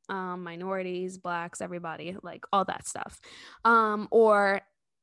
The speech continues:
how was the Constitution, um, politically, economically, and socially revolutionary to, like, help create change? And I was like,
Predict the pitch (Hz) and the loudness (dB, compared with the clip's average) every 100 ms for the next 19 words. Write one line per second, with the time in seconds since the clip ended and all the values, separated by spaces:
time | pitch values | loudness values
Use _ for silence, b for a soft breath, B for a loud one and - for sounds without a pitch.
0 | _ 202 208 196 202 202 196 190 202 190 | _ -2 4 4 6 4 2 -2 -4 -4
1 | - 202 190 185 208 185 - 190 190 190 | -4 -4 -4 -4 -4 -2 -4 -4 -6 -8
2 | - 196 190 190 190 202 196 196 202 196 | -8 -8 -8 -10 -8 -2 -2 -2 -4 -4
3 | 185 185 175 185 185 185 180 180 180 - | -4 -6 -6 -8 -8 -8 -8 -10 -10 -8
4 | 185 - 180 180 175 190 185 302 349 202 | -8 -10 -10 -10 -6 -6 0 0 0 -4
5 | 160 - 98 - 196 180 170 - 180 - | -6 -10 -14 -10 -8 -8 -8 -8 -10 -8
6 | 190 214 320 320 214 202 226 247 269 233 | -8 -4 0 0 0 -2 0 2 2 0
7 | 226 | -2